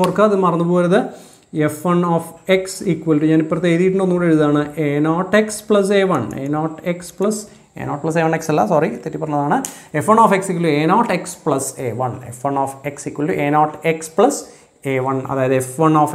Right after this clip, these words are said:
x equal to എ നോട്ട് എന്ന് പറഞ്ഞാൽ അവിടെ വൺ ആണ്, എ വൺ എന്ന് പറഞ്ഞാൽ മൈനസ് ടു ആണ്. അപ്പോൾ എ നോട്ട് എക്സ് എന്ന് പറയുമ്പോൾ x minus two. X, എഫ് വൺ of x equal to x minus two. എക്സിന്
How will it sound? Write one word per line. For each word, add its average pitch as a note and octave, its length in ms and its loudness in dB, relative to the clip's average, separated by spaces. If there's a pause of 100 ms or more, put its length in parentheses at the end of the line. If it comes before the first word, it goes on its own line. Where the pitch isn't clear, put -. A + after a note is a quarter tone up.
(120)
x - 180 -6
equal D3+ 260 2
to C#4+ 60 6 (500)
എ C3+ 200 -2
നോട്ട് D#3+ 160 4
എന്ന് E3+ 120 0
പറഞ്ഞാൽ D#3+ 260 2
അവിടെ D#3+ 180 6
വൺ D#3+ 120 4 (140)
ആണ്, F3+ 160 6 (720)
എ - 20 6 (120)
വൺ G#3+ 140 6
എന്ന് E3+ 140 4
പറഞ്ഞാൽ D#3 320 2
മൈനസ് C#3+ 360 0
ടു D3 60 0 (120)
ആണ്. B2 160 0 (220)
അപ്പോൾ C3+ 200 0 (440)
എ D3+ 40 6 (100)
നോട്ട് D#3 220 4 (120)
എക്സ് - 180 -4
എന്ന് D3+ 100 -2
പറയുമ്പോൾ C3+ 280 0 (140)
x - 220 -12
minus B2+ 340 0 (160)
two. E3+ 160 4 (800)
X, D3+ 120 -2 (240)
എഫ് C#3+ 140 -6
വൺ D#3+ 180 4
of D3+ 100 2 (160)
x - 180 -6
equal C#3+ 260 2
to C4+ 40 4 (420)
x - 200 -10
minus B2+ 340 -2 (120)
two. F3+ 140 2 (640)
എക്സിന് E3+ 300 0